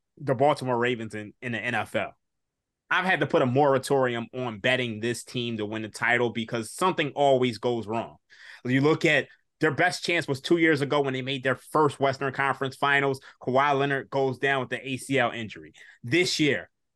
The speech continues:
it felt like they were in prime position to, to, to make something happen, and P G just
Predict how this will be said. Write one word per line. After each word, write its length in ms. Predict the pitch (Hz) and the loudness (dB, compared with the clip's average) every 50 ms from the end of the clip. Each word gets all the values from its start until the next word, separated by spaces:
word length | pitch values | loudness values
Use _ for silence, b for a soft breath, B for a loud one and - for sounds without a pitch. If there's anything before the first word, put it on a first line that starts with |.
| _ 165 | _ -2
it 140 | 170 143 | -2 0
felt 180 | - 170 165 156 | 2 2 2 2
like 160 | 147 139 - | 0 0 0
they 100 | 151 156 | 0 0
were 160 | 151 143 143 | 0 2 0
in 80 | 135 131 | 0 -2
prime 340 | 131 - 147 151 165 170 151 | -2 -2 0 0 0 0 0
position 420 | 151 139 123 139 147 - 147 135 127 123 123 113 - _ - | -2 -4 -4 -6 -6 -6 -6 -6 -6 -8 -8 -12 -14 _ -10
to, 100 | - 127 | -8 -8
to, 80 | 104 - _ _ _ _ | -8 -10 _ _ _ _
to 120 | - 139 120 | -8 -6 -6
make 320 | 110 110 127 156 165 - | -4 -2 -2 -2 -2 0
something 360 | - - 175 175 151 143 110 | 0 0 0 0 0 -4 -4
happen, 460 | - 143 160 160 143 - 120 117 110 - _ _ _ _ _ | -2 0 0 0 0 -2 -6 -10 -10 -12 _ _ _ _ _
and 220 | 143 147 131 131 | -12 -12 -12 -8
P 180 | - 190 185 165 | -4 -4 -4 -4
G 420 | 143 123 127 170 202 196 170 147 127 | -4 0 2 2 4 4 2 0 -2
just 260 | - 147 135 - | -4 -6 -6 -8